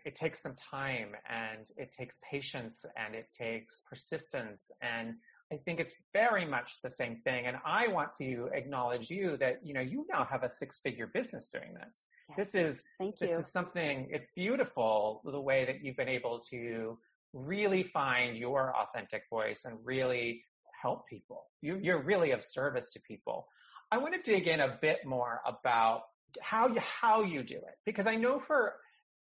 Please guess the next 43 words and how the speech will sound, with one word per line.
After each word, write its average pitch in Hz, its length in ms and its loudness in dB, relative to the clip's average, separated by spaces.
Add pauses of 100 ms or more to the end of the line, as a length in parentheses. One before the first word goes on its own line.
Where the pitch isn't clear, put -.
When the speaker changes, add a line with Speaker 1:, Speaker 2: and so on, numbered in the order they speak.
Speaker 1:
it's 202 180 4
different 233 400 6
for 139 220 2
everyone. 123 440 2 (180)
Speaker 2:
Right. 180 180 6
Speaker 1:
Or 143 60 4
not 180 160 6
everyone, 117 460 2
but 143 120 4
there's 170 220 6
Speaker 2:
Yes. - 60 -10
Speaker 1:
different 180 380 0
ways 151 400 6
in 127 120 -4
which 120 300 -4
people, 117 280 -2
some 131 160 -4
people 139 320 0
hear, 165 400 4
some 131 160 -8
people 131 260 -10
see, 170 460 -2
some 135 140 -6
people 135 300 -2 (160)
feel. 170 300 4
Like, 131 160 0 (420)
how, - 120 -4
what 254 140 4
is 302 120 -2
your 320 100 0
process 156 560 -2
like? - 200 -8
Speaker 2:
Exactly. 240 480 2
Well, 269 140 6
I 302 120 8
love 311 400 6
that 294 140 8
you 262 180 2
asked 220 300 4
that - 160 6
question 254 400 2
because 262 200 2
it 196 180 6